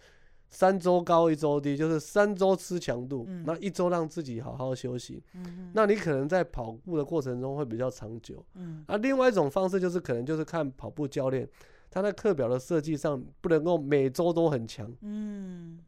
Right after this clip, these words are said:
Speaker 1: 每周都很强的情况下，其实你很容易受伤。
Speaker 2: 嗯，嗯，
Speaker 1: 我，
Speaker 2: 嗯。
Speaker 1: 我觉得有一个我很佩服跑者是，他很执着在吃课表。
Speaker 2: 是的。
Speaker 1: 比方说，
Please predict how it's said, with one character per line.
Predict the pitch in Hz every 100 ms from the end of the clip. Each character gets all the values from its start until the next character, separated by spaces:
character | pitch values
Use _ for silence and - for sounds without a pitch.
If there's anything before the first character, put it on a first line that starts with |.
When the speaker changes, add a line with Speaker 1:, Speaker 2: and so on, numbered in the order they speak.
| _ - - - -
Speaker 1:
每 | 156
周 | 175 247 262
都 | 254
很 | 202
强 | 143 151
的 | 160
情 | 151 156
况 | 185 175
下， | 185
其 | 147 123 135
实 | 135
你 | 117 123 135
很 | 131 117 107
容 | 117 139
易 |
受 | 120 131 117
伤。 | - - - -
Speaker 2:
嗯， | 190 170 160
嗯， | 165
Speaker 1:
我， | 220
Speaker 2:
嗯。 | 233 165
Speaker 1:
我 | 196
觉 | 214
得 | 269
有 | 190
一 |
个 | 226 196 - _ _ _
我 | 165 196
很 | 180
佩 | 190
服 | 214 165
跑 | 160 175
者 | 160 135
是， | 131 170 - - -
他 | - 208 170
很 | 139 127 - - _ -
执 | - 180
着 | 165
在 | 147 160
吃 | 139 151
课 | - 156
表。 | 117 -
Speaker 2:
是 | - 233 196
的。 | 170 156 135 - -
Speaker 1:
比 | 170
方 | 214 247
说， | 226 233 233